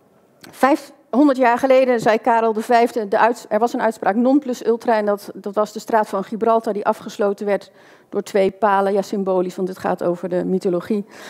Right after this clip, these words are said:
En daar stond op: "Nul, non plus ultra. Dit is het einde van de wereld. Hier houdt het op." Karel de Vijfde zei: "De wereld is groter. We gaan steeds verder.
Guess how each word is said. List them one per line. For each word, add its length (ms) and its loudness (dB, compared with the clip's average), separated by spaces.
En 120 0
daar 100 6
stond 240 0
op: 140 -2
"Nul, 340 4
non 240 0
plus 260 -6
ultra. 480 -2
Dit 160 -4
is 80 -10
het 120 -6
einde 280 0
van 140 -6
de 80 -2
wereld. 260 0
Hier 180 0
houdt 180 0
het 80 -20
op." 260 -4
Karel 340 2
de 100 -8
Vijfde 400 0
zei: 280 0
"De 100 -6
wereld 300 2
is 120 -6
groter. 480 2
We 60 -10
gaan 200 -4
steeds 300 -2
verder. 340 2